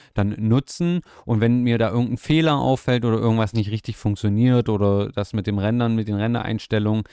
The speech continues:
dass es da Probleme gibt, was immer mal bei, gerade bei Kaldin Live der Fall ist, dann kann ich einfach wieder auf die etwas ältere Version zurück,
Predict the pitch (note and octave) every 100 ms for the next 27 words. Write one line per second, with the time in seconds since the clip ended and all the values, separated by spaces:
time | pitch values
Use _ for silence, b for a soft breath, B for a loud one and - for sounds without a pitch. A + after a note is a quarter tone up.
0 | B B G2+ F#2 - G#2 - G#2+ G2+ G#2
1 | G#2 G2 G2+ G2+ G2 A2+ F#2+ F#2 G2 F#2
2 | F#2+ - F#2+ G#2 G2 F#2 G2+ F#2+ F#2+ F#2
3 | F#2+ G2+ F2+ F#2 F#2 G2 F#2+ - B B
4 | F#2+ F#2 G2+ G#2 - G#2+ G#2+ G2+ G#2 G#2
5 | G2 - G#2 G2 G2 - F2+ E2+ F#2 F#2
6 | F2 F2+ F2 - F2+ A#2 -